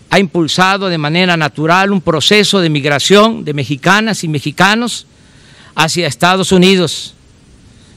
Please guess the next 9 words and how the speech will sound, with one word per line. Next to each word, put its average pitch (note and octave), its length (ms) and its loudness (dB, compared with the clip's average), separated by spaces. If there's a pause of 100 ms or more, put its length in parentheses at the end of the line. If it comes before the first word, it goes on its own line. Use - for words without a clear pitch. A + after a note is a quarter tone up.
(160)
y A#2 80 -8
se E3 120 2
ha F3 60 2
conformado D#3+ 640 2
aquí E3+ 460 0 (840)
una F3 200 2
comunidad D#3+ 760 2
de C#3 120 -8
cerca F3 640 0